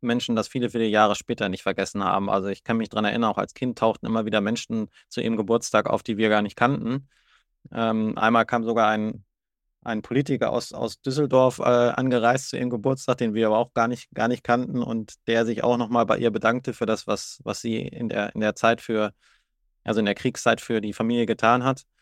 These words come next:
Und da sieht man dann schon, dass, dass so eine, so eine Menschlichkeit auch nicht, nicht sozusagen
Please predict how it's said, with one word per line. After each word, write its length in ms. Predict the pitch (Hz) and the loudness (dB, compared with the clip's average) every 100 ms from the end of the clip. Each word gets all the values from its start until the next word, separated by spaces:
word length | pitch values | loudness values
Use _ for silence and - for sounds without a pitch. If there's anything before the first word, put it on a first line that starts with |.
| _ _ _ _ | _ _ _ _
Und 440 | 117 107 107 - - - _ _ _ _ _ | -2 -2 -4 -10 -20 -20 _ _ _ _ _
da 80 | 110 | -2
sieht 180 | 104 127 | -2 -2
man 140 | 113 | 2
dann 120 | 113 | 2
schon, 260 | 107 123 127 | 2 0 2
dass, 260 | 113 - _ | -2 -4 _
dass 460 | 110 - - - - | -12 -10 -16 -18 -18
so 160 | 110 113 | -4 -2
eine, 400 | 113 107 107 - | 0 0 -4 -6
so 200 | - 117 | -4 2
eine 440 | 110 110 107 107 - _ _ _ | 2 2 -2 -6 -10 _ _ _
Menschlichkeit 800 | 113 131 - 135 - 123 120 - | 0 0 0 -4 0 4 4 4
auch 300 | 110 107 - | -2 -2 -4
nicht, 560 | 117 113 - - - _ _ _ _ | -6 -6 -12 -18 -20 _ _ _ _
nicht 460 | 120 110 - - _ _ _ _ _ | -8 -8 -12 -20 _ _ _ _ _
sozusagen 720 | 113 - 110 107 104 101 - | -8 -6 -2 4 4 2 -6